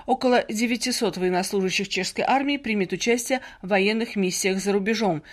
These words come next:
прежде всего на африканском континенте. Об этом сообщил начальник командования операциями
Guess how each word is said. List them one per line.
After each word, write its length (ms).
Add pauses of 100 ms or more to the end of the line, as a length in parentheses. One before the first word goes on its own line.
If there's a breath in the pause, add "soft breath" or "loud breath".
(140 loud breath)
прежде 280
всего 300
на 160
африканском 800
континенте. 720 (280 loud breath)
Об 140
этом 200
сообщил 360
начальник 500
командования 580
операциями 600